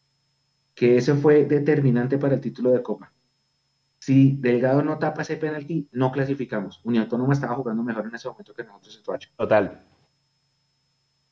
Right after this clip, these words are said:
Speaker 1: Y al siguiente año es el penalti de la catorce, que ya ustedes explicaron todo. Y al siguiente año, perdón, dos años después, le mete gol de penal, de tiro libre a Santa Fe.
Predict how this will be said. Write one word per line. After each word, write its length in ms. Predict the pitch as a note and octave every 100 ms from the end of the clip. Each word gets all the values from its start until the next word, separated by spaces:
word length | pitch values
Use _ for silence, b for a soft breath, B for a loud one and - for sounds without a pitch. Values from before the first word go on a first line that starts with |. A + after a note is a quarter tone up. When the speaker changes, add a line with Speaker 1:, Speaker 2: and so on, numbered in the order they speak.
| _ _ _ _ _ _
Speaker 1:
Y 140 | B2 C3+
al 140 | C3
siguiente 520 | C3+ C#3 D3 C#3+ F3
año 360 | F3 F3+ G3 F3+
es 140 | C3
el 100 | C#3+
penalti 400 | C#3+ C3 A#2 -
de 100 | B2+
la 120 | B2 A#2+
catorce, 420 | G2+ G#2+ G#2 - _ _ _ _ _ _ _ _ _ _ _ _ _ _ _ _ _ _ _ _ _ _ _
que 180 | - A2
ya 100 | G#2+
ustedes 260 | G#2+ B2 B2
explicaron 540 | C3 A#2 - G2+ G#2
todo. 360 | G#2 F#2+ D#2+ _ _ _ _ _ _ _ _ _ _ _
Y 180 | D3+ D#3
al 140 | D3
siguiente 600 | C#3+ D#3+ D3 F3 F3 G3
año, 440 | G3 G#3 G#3+ A3+ - _ _ _ _
perdón, 300 | B2 B2+ C3+
dos 180 | C3+ C#3
años 220 | E3+ F3+
después, 360 | E3+ C#3+ E3+ F#3+
le 80 | D3+
mete 240 | C3 D3
gol 160 | C#3+ D3
de 80 | C#3+
penal, 300 | C#3+ C#3+ C#3+
de 140 | C#3 B2+
tiro 200 | C#3 C3+
libre 200 | C#3+ C#3+
a 20 |
Santa 280 | C#3 - A2
Fe. 180 | G#2